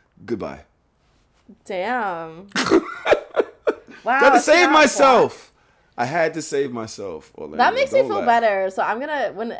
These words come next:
Speaker 2: when someone blocks me, I'm just gonna be like, "It was just too much for them."
Speaker 1: It was too much.
Speaker 2: <laughs> It's too much.
Speaker 1: It was too much. Every once in a
Speaker 2: Someone
Speaker 1: while, I check back in, and she's happy now with somebody, and I'm happy for her.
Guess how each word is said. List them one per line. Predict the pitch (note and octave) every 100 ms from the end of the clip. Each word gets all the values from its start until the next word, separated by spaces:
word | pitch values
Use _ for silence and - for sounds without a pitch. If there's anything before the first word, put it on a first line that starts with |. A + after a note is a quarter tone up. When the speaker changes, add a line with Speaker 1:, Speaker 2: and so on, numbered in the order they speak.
| C3 G3+
Speaker 2:
when | A#3+ A#3+
someone | C#4 D4 C#4+
blocks | F#3 E3+ -
me, | A3+
I'm | B3
just | A#3 -
gonna | A#3
be | A#3 F#3+
like, | F#3 F3+
"It | -
was | G3 G3+
just | - -
too | F#3
much | E3+ E3+
for | -
them." | - - - _ _ -
Speaker 1:
It | C#3
was | E3+ -
too | C4
much. | A#3 C#4+ C4 - - - _ _ _
Speaker 2:
<laughs> | _
It's | _ -
too | B3+
much. | - B3 -
Speaker 1:
It | D#3+
was | E3+ E3+ -
too | - F#3+ F#3
much. | D#3+ C#3+ C3+ - - - - _ _ _ _ _ _ -
Every | B3+
once | D#4 -
in |
a | G#3
Speaker 2:
Someone | D#3
Speaker 1:
while, | C#3+ C#3+
I |
check | C3+ D#3+ B2+
back | B2+ B2+ B2
in, | A#2 A2+ A2+
and | - G#2+
she's | - A#2+
happy | B2+ A2+ A2+ G#2+
now | G#2 G#2 G2
with | F#2+
somebody, | G#2 G2 G2
and | G2+
I'm | G#2
happy | F2+ E2+
for | - D2
her. | D2